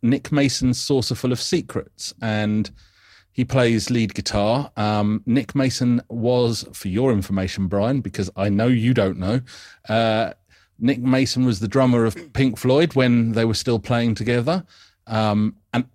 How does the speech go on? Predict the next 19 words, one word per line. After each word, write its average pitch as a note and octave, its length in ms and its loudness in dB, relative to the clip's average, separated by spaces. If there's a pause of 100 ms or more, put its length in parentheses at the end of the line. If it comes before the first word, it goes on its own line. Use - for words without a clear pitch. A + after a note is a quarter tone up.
absolute C#3 760 0
musical A#2+ 600 2
legend. B2 580 0 (140)
And A#2+ 420 2 (400)
he C3 240 2
decided B2+ 520 0
to - 60 -14
go B2+ 200 4
on A#2+ 160 2
tour A#2+ 500 2 (560)
with, A#2+ 640 2
uh, A2 640 2 (220)
a, A2+ 80 -8 (120)
a B2 60 -2
kind A2+ 380 0
of G2+ 260 0 (120)
band A2+ 420 2
of, G#2+ 460 0
um, G2+ 500 -2